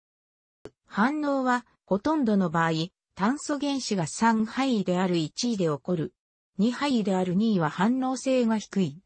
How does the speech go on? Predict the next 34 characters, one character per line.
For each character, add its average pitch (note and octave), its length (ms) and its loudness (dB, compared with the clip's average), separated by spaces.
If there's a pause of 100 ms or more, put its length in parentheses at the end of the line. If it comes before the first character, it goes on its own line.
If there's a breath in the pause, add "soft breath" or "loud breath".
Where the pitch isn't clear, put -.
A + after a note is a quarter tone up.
(500)
二 D4+ 200 2
位 B3+ 40 0
で A#3 120 2
の F3 100 2
反 A3 300 0
応 A#3 160 0
と F#3+ 180 -4
し - 140 -8
て、 E3 240 -2 (220)
ア D#3+ 120 0
ダ A#3 140 2
マ D#4+ 140 -2
ン D4+ 40 -8
タ B3+ 140 0
ン G#3+ 80 2
と F#3 160 -2
濃 G3 200 2
硫 C#4+ 260 0
酸 G3 280 2
の E3 80 -2
反 G#3+ 320 0
応 A#3+ 160 2
に A3+ 140 2
よ G#3 140 2
る F#3 120 2
ア D3+ 60 0
ダ A#3+ 160 2
マ C#4 140 2
ン C#4 80 -8
タ C4 140 -2
ノ B3 200 2
ー G#3+ 100 0
ン G3+ 60 2
の G3 200 2